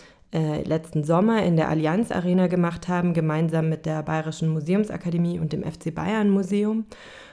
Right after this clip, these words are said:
Ähm, und da ging's eben um die jüdische Geschichte des F C Bayern München, also ein Thema, also F C Bayern, ein Thema, mit dem sehr viele Schülerinnen und Schüler was anfangen können. Und dann eben mit Kurt Landauer eine Persönlichkeit, die sehr, sehr beeindruckend ist,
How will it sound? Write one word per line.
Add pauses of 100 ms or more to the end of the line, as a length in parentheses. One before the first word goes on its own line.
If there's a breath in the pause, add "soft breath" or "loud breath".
(140 loud breath)
Ähm,
und
da
ging's
eben
um
die
jüdische
Geschichte
des
F
C
Bayern
München,
also
ein
Thema, (380 loud breath)
also
F
C
Bayern,
ein
Thema,
mit
dem
sehr
viele
Schülerinnen
und
Schüler
was
anfangen
können. (360 loud breath)
Und
dann
eben
mit
Kurt
Landauer
eine
Persönlichkeit,
die
sehr,
sehr
beeindruckend
ist,